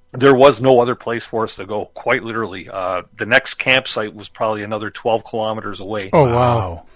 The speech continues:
Speaker 2: Wow.
Speaker 1: And it was already dark. It was still raining. It was, yeah, it was, it was horrible. But from that point on, the next day,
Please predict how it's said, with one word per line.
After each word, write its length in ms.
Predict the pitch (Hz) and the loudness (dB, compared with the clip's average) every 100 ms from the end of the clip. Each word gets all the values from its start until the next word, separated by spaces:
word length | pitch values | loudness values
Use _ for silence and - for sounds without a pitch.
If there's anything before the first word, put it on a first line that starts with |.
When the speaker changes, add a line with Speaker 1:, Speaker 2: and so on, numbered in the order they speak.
| - | -6
Speaker 2:
Wow. 200 | 123 113 | -2 2
Speaker 1:
And 260 | 120 117 131 | 4 4 4
it 80 | |
was 120 | 139 131 | 6 10
already 360 | 131 127 120 | 10 10 6
dark. 360 | 104 113 110 - | 4 2 2 0
It 60 | |
was 140 | 98 101 | -10 -6
still 260 | - 131 | -2 -2
raining. 460 | 110 110 107 107 110 | -2 -4 -6 -8 -12
It 80 | 110 | -12
was, 260 | 113 101 - | -12 -12 -10
yeah, 300 | 113 90 90 | -8 -8 -6
it 80 | 123 | -4
was, 300 | 131 107 - | -4 -4 -6
it 80 | 123 | -6
was 160 | 127 101 | -6 -8
horrible. 480 | - 107 107 92 - - - - - | -6 -2 -2 -4 -12 -20 -20 -20 -8
But 220 | - 117 - | -2 0 2
from 140 | 127 | 6
that 200 | 143 165 | 8 6
point 320 | - 156 139 | 6 4 6
on, 240 | 143 139 120 | 6 6 2
the 80 | |
next 300 | 120 135 - | 2 2 0
day, 400 | 117 127 147 151 | -2 0 0 -4